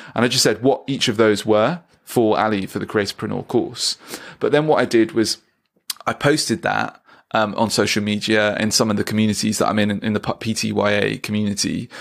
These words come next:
Um, I posted it there with the link because what I found, and Ali's doing this all the time with tweet threads, 'cause I used those and put them in a tweet thread. If some, 'cause it's quite a big commitment, 'cause most people don't know who I am,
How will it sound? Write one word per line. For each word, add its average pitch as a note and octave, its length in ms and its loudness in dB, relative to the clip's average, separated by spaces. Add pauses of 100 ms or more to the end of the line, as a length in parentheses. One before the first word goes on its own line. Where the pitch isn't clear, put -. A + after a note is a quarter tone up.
(140)
Um, G#2 220 0
I F#2+ 60 0
posted - 380 -2
it - 100 -6
there G#2 340 0 (160)
with A#2+ 160 0
the A2 80 2
link A2+ 400 0 (300)
because C3 220 -4
what D#3 160 2
I F3 40 0
found, C3 380 0
and A#2+ 140 -6
Ali's C3 260 0
doing A#2 160 0
this G#2+ 120 -4
all A2 80 -4
the G2+ 80 -6
time G#2+ 520 -2
with A2 180 -8
tweet B2+ 320 -2
threads, - 640 -2 (300)
'cause - 120 -8
I B2 80 6
used C#3+ 340 0
those A#2+ 300 4
and G#2 100 -10
put C3+ 120 0
them G#2+ 120 -6
in G2+ 60 -2
a G2+ 40 -4
tweet - 320 -6
thread. G2+ 440 0 (840)
If F3 220 0
some, F#3 220 2
'cause - 300 -4 (1120)
it's - 140 -8
quite F3 200 2
a - 80 -4
big E3 140 2
commitment, E2 540 -6 (100)
'cause C3 140 -6
most F3+ 220 4
people C#3 180 -4
don't A#2+ 200 2
know G#2+ 100 0
who G#2 120 -2
I F#2+ 100 0
am, E2 180 -6